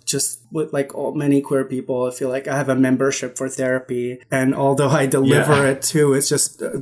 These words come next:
Speaker 1: very much of a necessity in coping with all of these kind of pushbacks and these, um, power structures that you need to understand yourself and you need to kind of, like, find a stable ground to stand on in, um, in reaction to,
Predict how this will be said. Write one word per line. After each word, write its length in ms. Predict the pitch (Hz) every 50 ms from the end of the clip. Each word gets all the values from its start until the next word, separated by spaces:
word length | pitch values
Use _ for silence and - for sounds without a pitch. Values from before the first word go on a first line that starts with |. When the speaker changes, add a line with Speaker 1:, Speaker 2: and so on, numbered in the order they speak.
| 135 143 -
Speaker 1:
very 500 | 135 131 131 135 123 - 151 147 151 151
much 280 | 147 147 143 143 - -
of 80 | 127 131
a 60 | 127
necessity 680 | 131 127 127 - 156 180 180 - 196 175 151 135 127
in 140 | 127 127 127
coping 440 | - 147 147 160 160 208 170 143 135
with 180 | 131 135 135 -
all 220 | 135 131 131 131 135
of 100 | 127 120
these 220 | 135 135 127 127
kind 260 | - - 139 131 127
of 160 | 131 131 - _ - -
pushbacks 600 | 160 147 139 - - 151 139 139 147 143 - -
and 180 | 135 127 135 127
these, 300 | 127 127 127 - - -
um, 240 | - 131 123 120 -
power 280 | - - 165 175 170 156
structures 720 | - - - 123 127 - - - 135 131 131 131 131 -
that 360 | - 131 123 127 123 127 - - - - - _ _ _
you 100 | 147 147
need 220 | 143 143 147 147 -
to 100 | - 143
understand 540 | 135 127 147 131 - - 139 135 135 123
yourself 380 | 135 139 - - 131 131 131 -
and 120 | 135 131 127
you 80 | 131
need 80 | 131 131
to 60 | - 139
kind 220 | - 147 135 131
of, 60 | 131 127
like, 200 | 127 127 - -
find 400 | - - 139 135 131 127 123 135
a 40 |
stable 800 | 131 - - - 131 131 131 131 139 135 131 131 127 127 127 127 - - - _ _ 143
ground 600 | 131 139 135 127 131 135 127 120 120 120 127 127
to 80 | - 139
stand 480 | - - - 135 127 127 131 131 131 131
on 420 | - 117 117 117 117 123 127 131 131 - _ _ _ _
in, 360 | - 131 127 123 123 123 123 131 -
um, 460 | 135 131 123 123 120 120 120 120 -
in 220 | - 101 135 127 127
reaction 580 | 131 131 127 127 127 120 - - - 139 131 131
to, 560 | 131 - - 135 127 123 123 123 123 123 -